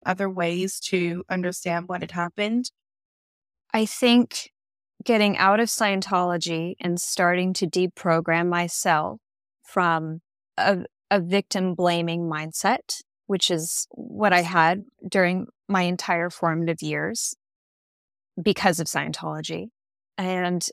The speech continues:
Speaker 2: meeting other people within counseling, like in group counseling, group sessions.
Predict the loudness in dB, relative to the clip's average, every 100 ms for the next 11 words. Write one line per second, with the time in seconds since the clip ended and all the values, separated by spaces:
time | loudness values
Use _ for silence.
0 | 0 4 6 6 4 2 0 0 -2 2
1 | 2 2 2 -4 _ _ _ 0 2 2
2 | 0 0 2 0 0 -2 0 -2 -4 -12
3 | _ _ _ -6 -6 -4 -4 -2 0 -2
4 | 0 -2 -2 0 0 2 0 2 2 2
5 | 4 2 2